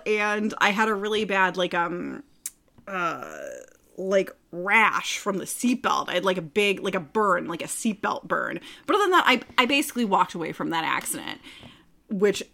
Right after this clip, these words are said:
thank God, I did. I, like, thank the Lord for, for, for that. Somebody was looking out for me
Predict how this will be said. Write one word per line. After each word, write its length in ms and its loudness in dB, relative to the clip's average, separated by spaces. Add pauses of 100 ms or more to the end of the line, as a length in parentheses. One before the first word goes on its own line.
thank 360 -2
God, 380 -4
I 80 2
did. 300 -2
I, 100 -2
like, 280 -2
thank 220 2
the 100 0
Lord 320 0
for, 280 -4
for, 300 -4
for 180 -2
that. 240 -4
Somebody 300 0
was 160 -4
looking 140 -2
out 180 2
for 100 -4
me 300 0